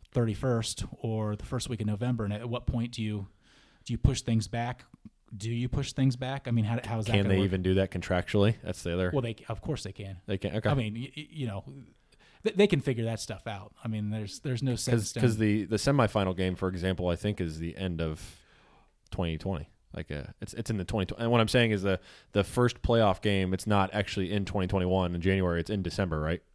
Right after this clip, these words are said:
Speaker 2: End
Speaker 1: Uh,
Speaker 2: of, end of December?
Speaker 1: I believe they're the, still their traditional time, which instead of having, like, three weeks off to prepare, you only have a week, which, again, there's
Speaker 2: Yeah.
Speaker 1: another,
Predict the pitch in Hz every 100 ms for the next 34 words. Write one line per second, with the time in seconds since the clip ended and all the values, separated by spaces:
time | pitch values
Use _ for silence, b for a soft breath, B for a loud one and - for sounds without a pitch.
0 | - 131 82 104 92 85 - 98 98 92
1 | - 135 127 147 190 131 117 117 - 131
2 | 117 - 120 113 - 107 87 - - 139
3 | 98 104 - - 131 - 123 117 117 110
4 | 104 - - 131 117 107 - 120 110 143
5 | - - 120 101 104 101 98 98 98 123
6 | - 117 127 127 185 101 104 117 120 151
7 | 139